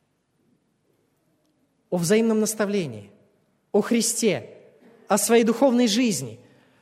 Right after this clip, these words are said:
Любящее сердце будет интересоваться: «Дорогой брат, дорогая сестра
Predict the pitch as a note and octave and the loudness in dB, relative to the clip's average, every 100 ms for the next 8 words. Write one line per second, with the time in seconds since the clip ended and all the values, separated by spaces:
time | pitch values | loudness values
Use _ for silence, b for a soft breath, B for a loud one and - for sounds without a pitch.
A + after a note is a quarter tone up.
0 | b b - G#3 D4 C4+ - C4+ B3+ - | b b 0 2 4 2 0 0 0 0
1 | D4+ - C4 G3+ C#4 C4+ B3 C#4 A#3+ - | -2 0 -2 0 0 0 0 -2 -2 -2
2 | B3+ C#4 G#3 - D3+ - b b b b | 0 0 0 -4 -6 -8 b b b b
3 | _ E3+ G#3 A#3 C4+ A3+ E3+ F#3 A3 A3 | _ 0 2 2 2 2 0 0 0 -2
4 | A3 - B3+ D3+ | -4 -2 -2 -4